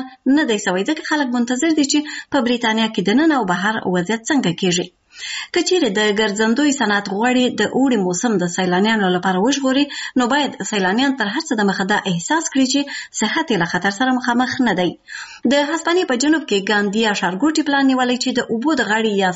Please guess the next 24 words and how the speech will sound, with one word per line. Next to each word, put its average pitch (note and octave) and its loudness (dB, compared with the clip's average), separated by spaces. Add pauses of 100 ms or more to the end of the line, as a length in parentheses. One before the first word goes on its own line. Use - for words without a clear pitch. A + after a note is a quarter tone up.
ساحل G#3+ 0 (120)
سیلانیان F#3+ 0
ځان G3+ -2
ته B3+ 0
جذب - -2
کړي F#3+ 0 (340)
او C4+ 2
احتمالاً C#4+ 0
په F#3+ -2
ځانګړو G3 2
ساعتونو E3+ 2
کې D4 -4
به - 0
د G3+ 2
ماشومانو B3 0
پر F3+ 0
ورتګ F3 -2 (140)
بندیز C4 2
ولګوي، F#3 0 (300)
څو G#3+ -2 (120)
ډاډه F3+ 2
کړي C4 2
چې B3 -2
خلک D#4 0